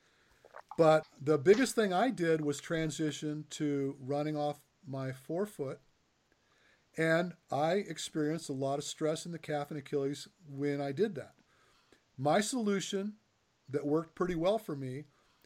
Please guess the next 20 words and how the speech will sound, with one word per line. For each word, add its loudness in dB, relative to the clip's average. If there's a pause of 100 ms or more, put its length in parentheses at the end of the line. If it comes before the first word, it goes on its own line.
(180)
was 4
to -8
use 0 (120)
rock 0
tape. -14 (800)
I 0
taped -2
my -2
calves. -2 (600)
I -4
got 2
a 2
technique -2
I 0
use 0
that -4
goes 2
from -8
the -6
heel -2